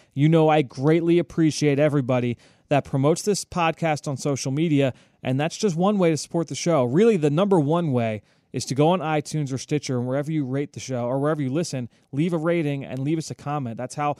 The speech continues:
you spread the word. More people can start to view it. We can boost the numbers up, and we can t-, continue expanding the show.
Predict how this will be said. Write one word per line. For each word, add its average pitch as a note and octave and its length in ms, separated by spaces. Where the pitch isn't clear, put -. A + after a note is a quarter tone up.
you B2 60
spread C#3+ 360
the A#2+ 80
word. D3+ 420
More B2+ 200
people C#3 260
can B2 100
start B2 260
to A2+ 60
view D3 280
it. E3 120
We B2+ 120
can A#2 160
boost C3 240
the B2+ 40
numbers D3+ 380
up, D#3 220
and C3+ 100
we B2+ 80
can B2+ 160
t-, - 160
continue D3+ 480
expanding C#3+ 560
the B2 80
show. D3 400